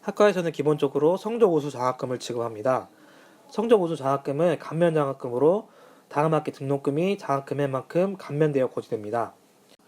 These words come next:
자, 물론 대부분의 장학금이 학과에서 주는 성적 우수 장학금인데요.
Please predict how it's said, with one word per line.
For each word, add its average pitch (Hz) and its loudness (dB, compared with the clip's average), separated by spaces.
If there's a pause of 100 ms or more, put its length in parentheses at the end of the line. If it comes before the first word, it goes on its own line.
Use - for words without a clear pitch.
(400)
자, - -10
물론 170 6
대부분의 190 0
장학금이 147 -2 (420)
학과에서 180 0
주는 143 -4
성적 190 0
우수 139 -4
장학금인데요. 127 -4